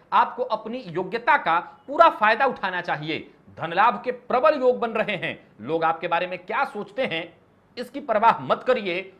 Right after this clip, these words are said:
बस अपने भविष्य को लेकर के जो भी गंभीर योजना आप बना सकते हो आज बनाइए। दोस्तों के सहयोग से कोई विशेष काम आज आपका सफल हो जाएगा और नौकरी पेशा अगर आप हैं तो आज का दिन आपके लिए बहुत बढ़िया है।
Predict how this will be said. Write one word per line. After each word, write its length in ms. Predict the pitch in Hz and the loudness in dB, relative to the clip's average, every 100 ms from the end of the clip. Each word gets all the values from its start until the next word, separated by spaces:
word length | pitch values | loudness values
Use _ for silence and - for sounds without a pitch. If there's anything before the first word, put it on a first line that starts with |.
| _ | _
बस 200 | 262 262 240 | -2 -2 -4
अपने 240 | 226 240 | -4 -6
भविष्य 420 | 170 - 226 - | -2 -2 -2 -6
को 140 | 247 220 | -6 0
लेकर 260 | 247 240 175 | 2 2 -4
के 180 | 151 165 - _ | -6 -6 -10 _
जो 180 | 123 311 | 2 2
भी 140 | 247 233 | 2 -2
गंभीर 420 | 214 185 202 294 | -4 -4 -6 -4
योजना 340 | 226 214 226 | -2 -4 0
आप 160 | 226 139 | 0 0
बना 180 | 170 269 | 0 0
सकते 280 | 269 - 214 | -2 -6 -8
हो 200 | 147 117 - _ - | -6 -10 -14 _ 2
आज 180 | 170 135 | 2 2
बनाइए। 520 | 131 127 131 131 - _ _ | -4 -4 -4 -8 -10 _ _
दोस्तों 320 | 101 147 165 | -12 -12 -12
के 100 | 165 170 | -14 -10
सहयोग 400 | 147 165 196 - | -8 -6 -8 -2
से 180 | 226 247 - - _ - | 0 0 -6 -20 _ -4
कोई 140 | 262 | -2
विशेष 380 | 220 220 320 330 | -4 -6 -6 -2
काम 360 | 240 247 - - - - | 2 2 2 -8 -8 4
आज 220 | 214 262 | 4 4
आपका 300 | 208 208 226 | 0 0 -2
सफल 340 | - 190 269 240 | -8 -4 -2 -2
हो 120 | 214 | -2
जाएगा 360 | 180 170 147 156 160 - 156 | 2 2 2 -2 -2 -6 2
और 260 | 160 147 | 2 2
नौकरी 280 | 127 170 277 | -2 -6 -6
पेशा 260 | 277 247 240 | -4 -2 0
अगर 160 | 220 214 | 2 2
आप 180 | 214 226 | 0 0
हैं 280 | 226 143 - - | -4 -6 -14 -8
तो 60 | |
आज 220 | 165 180 180 | 0 2 2
का 100 | 180 | -6
दिन 140 | 185 | -4
आपके 220 | 185 - | -6 -6
लिए 200 | 214 - 135 | -6 -6 -4
बहुत 220 | 123 175 | -2 0
बढ़िया 320 | 160 160 170 | -2 0 0
है। 180 | 139 | 0